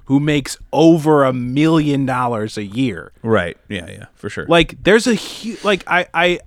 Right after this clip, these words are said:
Speaker 1: I, maybe we're getting a little lost in the sauce here 'cause there is
Speaker 2: <laughs>
Speaker 1: a
Speaker 2: No.
Speaker 1: huge
Speaker 2: No, no,
Speaker 1: difference
Speaker 2: no.
Speaker 1: between having, dude, even,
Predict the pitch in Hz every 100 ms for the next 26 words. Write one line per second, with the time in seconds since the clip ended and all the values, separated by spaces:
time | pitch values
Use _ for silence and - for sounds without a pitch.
0 | - 156 160 180 285 370 254 190 196 165
1 | 151 139 131 127 143 - 123 117 135 139
2 | 156 170 151 147 123 - 123 135 175 214
3 | 175 135 156 - 175 143 110 185 233 269
4 | 302 - 202 220 190 208 170 123 202 -
5 | 208 190 170 - - 175 196 196 202 185
6 | 156 - - - 202 151 196 226 247 214